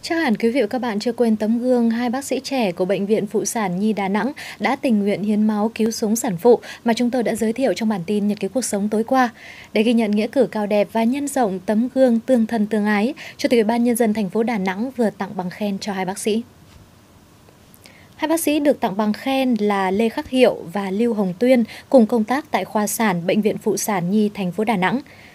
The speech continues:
Cả hai đều có thành tích xuất sắc, tình nguyện hiến máu cứu sống bệnh nhân vào dịp Tết Nguyên đán vừa qua. Số tiền thưởng đi kèm bằng khen này tương ứng với một tháng lương tối thiểu là một triệu một trăm năm mươi nghìn đồng. Chủ tịch Ủy ban Nhân dân thành phố Đà Nẵng đã biểu dương và khen ngợi nghĩa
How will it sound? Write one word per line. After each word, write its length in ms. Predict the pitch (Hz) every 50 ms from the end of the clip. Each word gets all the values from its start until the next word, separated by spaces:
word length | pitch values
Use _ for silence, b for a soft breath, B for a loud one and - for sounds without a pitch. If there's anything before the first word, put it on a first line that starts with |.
| B B B -
Cả 80 | 220 208
hai 300 | 202 226 220 214 208 190
đều 180 | 196 202 190
có 120 | 185 - 240
thành 160 | - 254 202
tích 220 | - 262 262 -
xuất 180 | - 330 330 -
sắc, 200 | - 339 349 349 B B B B B -
tình 180 | 285 254 247
nguyện 260 | 240 240 240 220 190 170
hiến 220 | 208 226 226 240
máu 200 | 240 226 220 233
cứu 200 | 226 - 233 233
sống 240 | 226 - 214 220 262
bệnh 200 | 294 233 180 196
nhân 260 | 220 233 226 220 208
vào 140 | 196 196 190
dịp 180 | 170 196 185 -
Tết 160 | - 269 285 240
Nguyên 120 | 220 208
đán 140 | 190 185 190 -
vừa 100 | 269 220
qua. 300 | - - 226 233 226 208 B B B B B B B B B B -
Số 120 | - 302
tiền 200 | 302 330 269 208
thưởng 300 | 226 247 233 208 196 196
đi 120 | 226 240
kèm 260 | 233 - 233 220 208 190
bằng 160 | 202 202 196
khen 240 | - - 240 226 220
này 260 | 220 214 202 180 165 - -
tương 180 | 247 233 220
ứng 280 | - 208 208 202 214 226
với 240 | - 220 208 214 233
một 180 | 269 285 226 -
tháng 200 | - 202 214 240
lương 180 | 254 240 214 202
tối 160 | 208 196 208
thiểu 320 | 220 269 269 233 185 165 170 B B B B -
là 200 | 220 220 214 208
một 260 | 208 214 220 202 208
triệu 280 | - - 240 226 196
một 240 | - 190 208 214 202
trăm 300 | - - 240 220 220 214
năm 140 | 220 220 214
mươi 80 | 214 208
nghìn 160 | 208 196 185
đồng. 220 | 202 196 190 180 - - - - - B B B B B B B -
Chủ 120 | - 247
tịch 120 | 220 233 220
Ủy 60 | 202
ban 200 | 208 226 226 226
Nhân 100 | 233 233
dân 220 | 220 240 226 208
thành 180 | 208 214 202 196
phố 120 | - 277
Đà 140 | 285 254 226
Nẵng 340 | 202 214 208 220 285 330 285
đã 120 | 247 220
biểu 220 | 269 262 262 226 185
dương 360 | 175 - 277 277 277 269 254
và 100 | 214 -
khen 240 | - - 214 208 208
ngợi 240 | 208 220 208 175 185
nghĩa 200 | 202 220 233